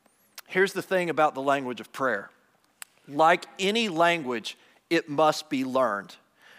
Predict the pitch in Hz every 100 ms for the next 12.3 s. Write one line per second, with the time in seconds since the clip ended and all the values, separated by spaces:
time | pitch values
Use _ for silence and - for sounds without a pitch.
0 | _ 127 147 143 170 175 - - 135 147
1 | 151 151 147 - 131 123 131 131 123 110
2 | 104 - 139 131 156 190 202 185 - -
3 | - 196 208 185 - 123 - - 139 -
4 | 123 - 110 104 95 - - - - 160
5 | 165 143 135 147 143 139 - - 156 131
6 | 139 156 127 113 120 185 214 180 - 233
7 | 147 98 - _ - - - 202 202 -
8 | 208 - 277 247 233 202 170 - 196 190
9 | 190 185 175 - 208 202 - - - -
10 | _ 160 160 151 190 196 180 - 120 101
11 | - _ - 226 196 214 190 180 170 -
12 | 170 147 113